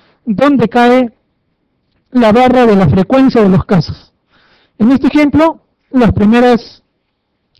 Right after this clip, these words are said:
siete semanas epidemiológicas, la barra cae en zona epidémica. Quiere decir que en esas primeras siete, en esas primeras siete semanas estábamos en brote de dengue.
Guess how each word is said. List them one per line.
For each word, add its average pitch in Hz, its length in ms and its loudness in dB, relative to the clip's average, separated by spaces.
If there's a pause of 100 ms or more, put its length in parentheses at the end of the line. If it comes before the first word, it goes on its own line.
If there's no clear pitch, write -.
(140)
siete 269 420 -4
semanas 226 460 0
epidemiológicas, 214 920 -2 (600)
la 208 120 0
barra 220 300 0
cae 233 360 0
en 196 120 0
zona 214 360 0
epidémica. 170 680 -2 (100)
Quiere 226 220 0
decir 254 280 -2
que 202 100 -4
en 196 60 0
esas 226 200 0
primeras 220 400 0
siete, 262 280 -2
en 202 140 0
esas - 400 -2 (480)
primeras 240 380 0
siete 262 240 0
semanas 247 600 0 (680)
estábamos 254 800 0
en 196 260 2
brote 240 360 0
de 185 140 0
dengue. 165 440 0